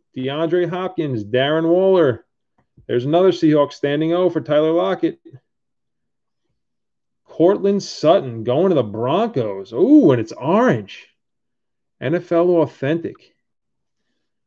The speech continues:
Very nice right here. The enclosed player-worn game-used material is guaranteed by Panini. Wow. Nice. Cortland Sutton. I love how they threw in the orange, too, and it wasn't just the plain white.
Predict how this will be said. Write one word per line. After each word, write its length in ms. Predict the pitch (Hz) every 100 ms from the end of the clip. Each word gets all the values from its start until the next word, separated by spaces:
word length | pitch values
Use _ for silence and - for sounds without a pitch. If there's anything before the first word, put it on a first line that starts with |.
| _ _ -
Very 400 | 107 113 143 160
nice 480 | 135 127 123 - -
right 160 | 110
here. 300 | 107 104 - - _ _ _ _ _ _ _ _ _ _ _ _ _ _ _ _ _
The 140 | 113 113
enclosed 580 | 110 - 120 139 131
player-worn 720 | - 117 123 131 113 123 123 110
game-used 500 | 110 113 120 120 113
material 420 | 110 - 113 104
is 80 | 95
guaranteed 580 | 123 104 113 110 110
by 160 | 107 101
Panini. 600 | 101 101 98 104 - 113 _ _ _ _ _ _ _ _ _ _ _
Wow. 280 | 117 120 - - - - _ _ _
Nice. 280 | 113 131 -
Cortland 440 | - - 175 170 -
Sutton. 400 | 147 156 139 - -
I 80 | 107
love 220 | 139 151
how 80 | 170
they 160 | 165
threw 240 | - 139 139
in 60 |
the 120 | 123
orange, 400 | 117 113 98 87
too, 140 | - 107
and 80 | 95
it 40 |
wasn't 260 | 98 101 104
just 160 | 98
the 60 | 107
plain 380 | - 98 98 92
white. 300 | 92 95